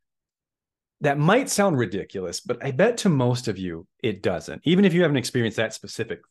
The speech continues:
thought process, I, I bet you can see how I get from, like, "Wow, this is just a really wonderful, special moment in my life," to, like,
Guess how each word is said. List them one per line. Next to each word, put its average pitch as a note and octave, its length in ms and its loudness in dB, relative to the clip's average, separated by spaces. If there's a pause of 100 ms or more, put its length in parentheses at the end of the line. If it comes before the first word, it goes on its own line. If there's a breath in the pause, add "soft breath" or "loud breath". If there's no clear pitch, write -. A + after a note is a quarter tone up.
thought G#2 340 0 (100)
process, C#3 580 -2
I, A#2 200 -6 (100)
I A2 160 -6 (160)
bet E3+ 200 2
you D#3+ 140 0
can B2+ 140 -4
see A2+ 260 -2
how A#2 220 -2
I G#2+ 100 2
get G2+ 240 -4
from, G2 240 -8
like, F#2 260 -6 (760 soft breath)
"Wow, C3 340 -2
this D3 220 -2
is D#3 80 -4
just D3+ 160 -6
a G#2 60 -2
really B2 360 -2
wonderful, A2+ 460 -4
special G#2 400 -6
moment G2 260 -6
in F#2+ 60 -8
my F#2+ 100 -6
life," F2+ 300 -8
to, A2 120 -6
like, F#2 220 -2